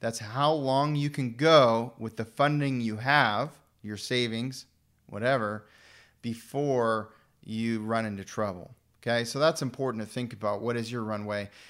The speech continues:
And it is really important because if you have a runway, sometimes you do wanna use part of it. You don't wanna just spend all your savings and things like that. But sometimes it takes a little time to really listen to the Lord,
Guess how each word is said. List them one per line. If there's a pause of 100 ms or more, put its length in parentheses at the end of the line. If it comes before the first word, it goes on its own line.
(200)
And (180)
it (240)
is
really
important
because (120)
if
you
have
a
runway, (580)
sometimes
you
do
wanna
use
part
of
it. (560)
You
don't
wanna
just (320)
spend
all
your
savings
and
things
like
that. (320)
But
sometimes
it
takes
a
little
time
to
really
listen
to
the
Lord,